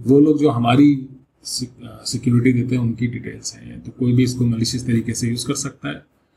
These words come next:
Now, लर्निंग, अ, ये again कॉन्फ़िगरेशन मिस्टेक, तो प्लीज अपने कॉन्फ़िगरेशंस ठीक करिए, चेक करते रहिए, डेटा का बैकअप रखिए,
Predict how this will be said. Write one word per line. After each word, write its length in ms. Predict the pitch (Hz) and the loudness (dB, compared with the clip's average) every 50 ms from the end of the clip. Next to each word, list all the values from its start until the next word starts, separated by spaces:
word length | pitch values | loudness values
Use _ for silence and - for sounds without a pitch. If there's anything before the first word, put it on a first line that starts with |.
| _ _ _ _ _ - | _ _ _ _ _ -2
Now, 280 | 135 127 127 120 - - - 135 | 0 0 0 -2 -6 -12 -12 -6
लर्निंग, 520 | 123 131 139 143 151 165 175 180 180 156 - _ _ _ _ _ _ _ _ _ _ _ _ _ _ _ _ _ _ _ _ _ _ _ _ _ _ - | -2 0 2 2 2 2 0 -2 -6 -8 -14 _ _ _ _ _ _ _ _ _ _ _ _ _ _ _ _ _ _ _ _ _ _ _ _ _ _ -12
अ, 320 | 120 120 117 113 113 - - _ _ _ _ - | -10 -10 -10 -10 -12 -16 -20 _ _ _ _ -18
ये 600 | 120 110 113 131 143 151 165 160 - - - _ _ _ _ _ - 117 | -12 -4 0 2 2 2 2 0 -4 -8 -12 _ _ _ _ _ -10 -6
again 420 | 120 131 147 151 143 131 120 - | -2 0 2 2 0 -2 -6 -4
कॉन्फ़िगरेशन 680 | - 131 127 123 123 143 135 131 135 135 131 - 139 131 | -2 -2 -2 0 0 2 2 2 2 2 0 -2 -2 -2
मिस्टेक, 500 | 123 127 123 - - 147 147 143 - - _ _ _ _ | -2 -2 -4 -2 0 2 2 2 0 -6 _ _ _ _
तो 60 | 127 | -16
प्लीज 380 | 123 - 135 135 131 131 127 127 | -12 -4 0 2 2 2 2 0
अपने 420 | 123 127 123 123 120 120 120 120 113 - - | -2 -4 -2 -2 0 0 0 0 -2 -2 -4
कॉन्फ़िगरेशंस 1040 | 117 113 110 110 - 113 117 113 117 113 - - 120 117 117 113 110 - - - _ _ | -4 -4 -4 -4 -8 -10 -8 -8 -8 -8 -6 -6 -6 -6 -6 -6 -8 -10 -12 -12 _ _
ठीक 220 | - 131 127 127 127 | 0 0 0 0 0
करिए, 400 | 135 135 135 135 139 139 135 131 | 0 2 2 2 2 0 -2 -6
चेक 320 | - - - 139 131 - | -6 -4 -4 -4 -4 -4
करते 280 | 139 127 120 120 127 123 | -6 -6 -4 -2 -2 -2
रहिए, 440 | 123 123 120 120 123 123 123 123 | 0 2 2 2 2 2 0 -2
डेटा 280 | 113 110 117 113 - 110 | -2 -4 -4 -4 -4 -6
का 120 | - 117 | -6 -8
बैकअप 420 | 110 107 110 107 - - 117 117 117 | -6 -4 -4 -4 -4 -6 -12 -14 -14
रखिए, 480 | 117 - - 127 123 123 123 120 120 | -14 -8 -4 -4 -2 -2 -4 -6 -8